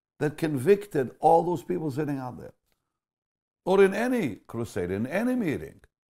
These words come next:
It doesn't matter. It's not the words of a man or a woman. It's the power of God on that man's life, on that woman's life. That belongs to us, that we can bring change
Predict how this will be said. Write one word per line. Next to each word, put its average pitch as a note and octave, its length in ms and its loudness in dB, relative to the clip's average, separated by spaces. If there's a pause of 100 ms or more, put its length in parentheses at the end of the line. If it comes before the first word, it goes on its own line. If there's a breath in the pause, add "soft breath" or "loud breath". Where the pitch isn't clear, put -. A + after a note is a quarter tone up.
(320)
It - 80 -14
doesn't E3+ 300 -2
matter. E3+ 320 -4 (1000)
It's - 180 -8
not B3 220 -2
the F3+ 80 -2
words G#3 360 2
of D#3 100 0
a C3+ 80 -2
man F#3 280 -4
or B2+ 180 -2
a A#2+ 40 -2
woman. D3 420 -2 (440)
It's D3+ 200 -4
the D3 100 0
power F#3 440 4
of D3 200 0
God D#3 420 0 (160)
on D#3 340 4
that C#3+ 320 2
man's C3+ 400 -4
life, D#3+ 360 0
on C#3+ 260 0
that D#3 160 0
woman's D3+ 340 0
life. - 480 -6 (380 soft breath)
That D#3+ 400 4
belongs G3 440 2
to B2+ 120 -4
us, E2+ 200 -8
that - 180 -6
we E3+ 160 -2
can D#3 240 -4
bring C3+ 260 -2
change G#2+ 640 -4